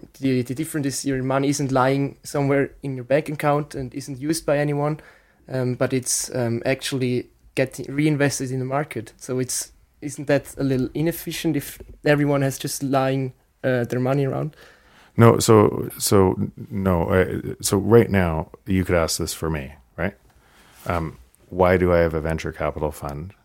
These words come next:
Speaker 2: Why am I investing in Bitcoin companies on top of this layer, right? 'Cause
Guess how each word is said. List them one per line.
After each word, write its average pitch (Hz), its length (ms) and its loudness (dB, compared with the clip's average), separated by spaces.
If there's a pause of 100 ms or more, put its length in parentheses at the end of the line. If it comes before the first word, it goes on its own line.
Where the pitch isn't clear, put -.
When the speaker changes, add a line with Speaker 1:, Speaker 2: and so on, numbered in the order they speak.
(160)
Speaker 2:
Why 85 260 -2
am 87 160 0
I 85 80 -2
investing 78 720 -6 (580)
in 80 180 -4
Bitcoin 80 420 -6
companies 76 520 -8
on 73 160 -8
top 71 260 -8
of 71 100 -12
this 69 220 -16
layer, - 280 -14 (540)
right? - 120 -12 (320)
'Cause 82 260 -6